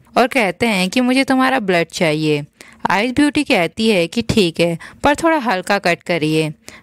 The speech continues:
मिस्टर शाओ कहते हैं कि क्या तुम इसका रीजन नहीं पूछोगी? आइस ब्यूटी कहती है क्योंकि मुझे आपका रिपे करना है। जैसे ही मिस्टर शाओ उठते हैं उन्हें दौरा पड़ने लगता है।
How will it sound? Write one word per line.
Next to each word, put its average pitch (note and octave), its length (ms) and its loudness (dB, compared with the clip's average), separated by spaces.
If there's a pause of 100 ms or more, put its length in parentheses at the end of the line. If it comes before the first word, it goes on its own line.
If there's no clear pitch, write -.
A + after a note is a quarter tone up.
(100)
मिस्टर C#4+ 280 2
शाओ D#4+ 200 0
कहते G#3+ 400 -2
हैं F3 300 0
कि A3+ 120 0
क्या C4 200 2
तुम C4+ 200 0
इसका C4 260 0
रीजन E3+ 380 -2
नहीं F3+ 160 -2
पूछोगी? D#3 640 0 (240)
आइस G3+ 220 0
ब्यूटी C4 320 0
कहती G#3 440 0
है F3 200 0
क्योंकि A#3 300 -2
मुझे C4 280 0
आपका C4 340 0
रिपे G3+ 360 0
करना D#3 400 0
है। D3 260 0 (260)
जैसे A3 420 2
ही D#4 60 0
मिस्टर A#3+ 360 0
शाओ A3+ 280 0
उठते E3+ 360 -6
हैं E3 300 0 (280)
उन्हें C4+ 220 2
दौरा G3 280 2
पड़ने E3+ 340 0
लगता D#3+ 340 -4
है। D3+ 260 -4